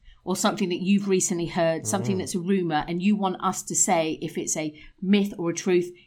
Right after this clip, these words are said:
Speaker 1: email us. 'Cause I do think we should do another one of these episodes.
Speaker 2: Definitely, yeah.
Speaker 1: Yeah, again. All right, so that was episode five, uh, which was great. And then I think, you know, as we started going, I think one of the episodes that I really enjoyed
Speaker 2: Mm.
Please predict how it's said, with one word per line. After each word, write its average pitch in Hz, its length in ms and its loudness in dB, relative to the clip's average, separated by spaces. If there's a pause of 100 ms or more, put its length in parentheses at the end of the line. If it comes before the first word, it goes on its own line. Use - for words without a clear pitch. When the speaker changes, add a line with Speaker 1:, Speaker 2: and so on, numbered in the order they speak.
(140)
Speaker 1:
email 147 360 0
us. - 140 -10
'Cause 240 140 -2
I 254 80 8
do 277 220 6
think 277 220 0
we 202 80 2
should 202 160 -2
do 175 120 0
another 160 240 -4
one 147 160 -6
of 135 60 -8
these 143 160 -6
episodes. 127 240 0
Speaker 2:
Definitely, 113 440 -6
yeah. 117 260 -12 (320)
Speaker 1:
Yeah, 143 260 -10 (200)
again. - 340 -12 (360)
All 226 80 4
right, 254 140 2
so 262 100 2
that 311 120 6
was 349 100 2
episode 339 360 0
five, 160 600 -2 (560)
uh, 185 380 4 (340)
which 214 180 -2
was 233 120 2
great. 180 440 2
And 226 100 2
then 226 80 2
I 240 80 2
think, 254 440 2
you 233 120 2
know, 180 220 0
as 240 180 2
we 277 120 4
started 247 340 2
going, 175 280 0
I 180 60 -2
think 202 220 -4
one 240 180 6
of 233 140 2 (440)
the 226 200 0
episodes 202 460 2
that 202 100 2
I 196 180 4
really 160 400 0
enjoyed 131 520 -8
Speaker 2:
Mm. 117 360 -8